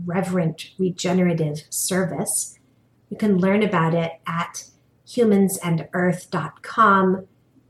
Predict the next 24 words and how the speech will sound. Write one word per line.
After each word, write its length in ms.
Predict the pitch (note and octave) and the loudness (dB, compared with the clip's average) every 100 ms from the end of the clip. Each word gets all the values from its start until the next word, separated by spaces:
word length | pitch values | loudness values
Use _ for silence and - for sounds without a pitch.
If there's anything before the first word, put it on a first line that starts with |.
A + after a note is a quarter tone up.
| - | -6
on 260 | F3 E3 | 0 2
the 100 | D#3+ | 0
courses 600 | - - G#3 - F#3 E3 | -4 -4 -2 0 -2 -2
tab. 540 | - - C#3 G3 A3+ C#4 _ _ _ _ _ _ _ - | -4 -6 -2 -2 -4 -10 _ _ _ _ _ _ _ 4
And 140 | F4+ | 6
if 100 | F#4 | 6
you're 80 | F#4 | 4
interested 460 | G4 F#4+ F4+ F4 D4 | 4 2 2 2 2
in 100 | B3+ | 2
the 100 | A3+ | 0
course 540 | - A3 G#3 - - F#3 | 0 2 2 -2 -4 -2
and 240 | F#3 F3+ | 0 2
enrollment 500 | F3+ F3+ F3 F3+ E3+ | 0 0 0 0 -2
has 220 | E3+ D#3+ | -6 -6
closed, 840 | - - C4 B3 A#3+ A#3+ - - F3 | -6 2 4 6 4 2 -6 -10 -2
then 460 | G3 F#3+ G3 D#3+ - | 0 2 0 -2 -2
just 240 | C#4 C#4 | -2 0
make 160 | B3+ B3+ | 0 -2
sure 180 | - F3+ | -2 2
you're 260 | F3+ F3 | 2 0
on 140 | E3+ E3+ | 0 0
my 140 | D#3+ | 2
newsletter 520 | F3 F#3 F#3 E3+ F3 | 2 0 0 -2 -2
list 440 | E3 E3+ D#3 - | -2 -4 -4 -8